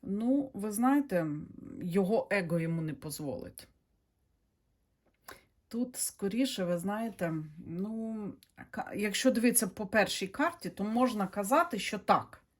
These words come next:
Так, що він може, м, примусово втікати. Але я хочу зараз роздивитися, чи дійсно,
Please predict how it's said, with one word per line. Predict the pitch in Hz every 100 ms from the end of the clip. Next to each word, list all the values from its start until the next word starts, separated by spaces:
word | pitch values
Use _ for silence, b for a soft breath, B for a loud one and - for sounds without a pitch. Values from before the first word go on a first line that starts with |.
| _ _ B B B B B B - -
Так, | 277 339
що | - - 185
він | 226 285
може, | 208 180 202 220 269
м, | 311 285 254 185 180 180 175
примусово | 202 214 190 - 214 214
втікати. | 202 - 208 170 123 - - _ B B B
Але | - 190 240
я | 269
хочу | 254 - 208
зараз | 190 196 196 - - _ _ _ -
роздивитися, | 170 175 175 165 180 160 151 - 131 - -
чи | - 185
дійсно, | 170 233 247 196 185